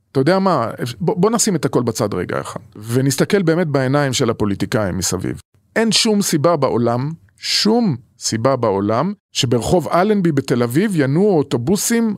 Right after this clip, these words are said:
על דיזל. שום סיבה בעולם. הרחוב מזוהם, אוטובוסים בלי סוף,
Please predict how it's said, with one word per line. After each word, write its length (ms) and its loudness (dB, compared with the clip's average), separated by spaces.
על 120 0
דיזל. 460 -2
שום 200 0
סיבה 240 2
בעולם. 440 -2
הרחוב 460 0
מזוהם, 540 2
אוטובוסים 880 0
בלי 140 2
סוף, 580 0